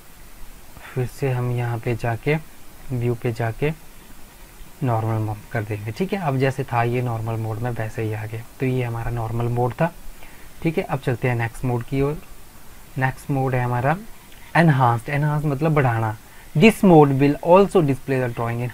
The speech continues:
higher resolution but with smooth edges, ठीक है। अब ये जो mode है enhanced, ये क्या करता है, हमारी जो ड्राइंग होगी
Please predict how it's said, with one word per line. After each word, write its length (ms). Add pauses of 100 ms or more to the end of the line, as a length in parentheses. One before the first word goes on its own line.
higher 240
resolution 500 (400)
but 300
with 180
smooth 300
edges, 260 (120)
ठीक 140
है। 100
अब 220
ये 160
जो 140
mode 340
है 160
enhanced, 520
ये 140
क्या 120
करता 300
है, 120
हमारी 260
जो 120
ड्राइंग 380
होगी 320